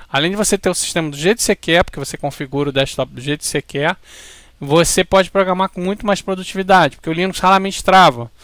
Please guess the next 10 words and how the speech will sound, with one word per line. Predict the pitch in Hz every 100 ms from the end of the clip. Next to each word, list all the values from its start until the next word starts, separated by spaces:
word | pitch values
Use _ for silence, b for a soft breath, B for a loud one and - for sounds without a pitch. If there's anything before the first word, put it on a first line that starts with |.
| b b b
Então | 143 165
você | 180 196
pode | - 185 -
estar | 175
ouvindo | 165 175 180
música, | 185 185 160 156
vendo | 165 175
um | 160
vídeo, | 156 170 151
programando, | - 165 165 156 156 175 147 135